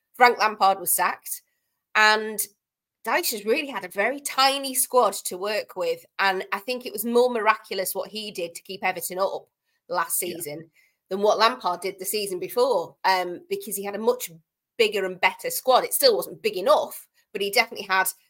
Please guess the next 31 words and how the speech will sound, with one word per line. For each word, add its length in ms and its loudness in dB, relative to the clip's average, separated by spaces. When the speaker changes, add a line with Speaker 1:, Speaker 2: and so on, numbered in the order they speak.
Speaker 1:
players 460 4
at 80 0
his 260 -6
disposal 640 -2
to 120 -10
turn 300 -2
it 140 -8
around. 460 0
Yeah, 180 8
so 160 2
as 200 0
it 100 -8
stands 280 2
at 80 -6
the 60 -6
moment 300 0
at 100 0
Everton, 320 -4
the 60 -10
fan 260 6
base 240 0
has 100 -8
been 160 -6
desperately 440 -2
unhappy. 360 -8
There 100 -6
were 60 -4
protests 920 -2
from 180 -10
February 560 -2
onwards 500 -4